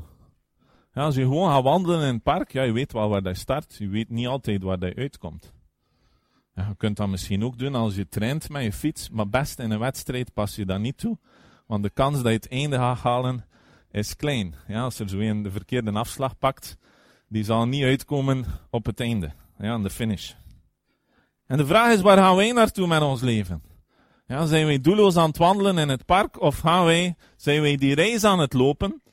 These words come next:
Ja, zijn we aan die wedstrijd bezig en gaan wij op ons doel af?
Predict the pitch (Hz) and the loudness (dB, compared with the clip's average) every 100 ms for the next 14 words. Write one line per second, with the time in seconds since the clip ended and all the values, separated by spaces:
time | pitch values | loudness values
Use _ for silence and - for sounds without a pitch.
0 | _ _ _ 123 156 156 151 143 135 135 | _ _ _ -2 2 2 2 0 0 2
1 | 185 - - 156 147 127 127 131 156 160 | 2 2 0 0 0 0 0 0 -2 -4
2 | _ _ _ _ - 127 147 156 156 147 | _ _ _ _ -6 0 4 4 4 2
3 | 127 139 127 127 233 110 - - | 2 -2 -2 -2 0 -2 -4 -16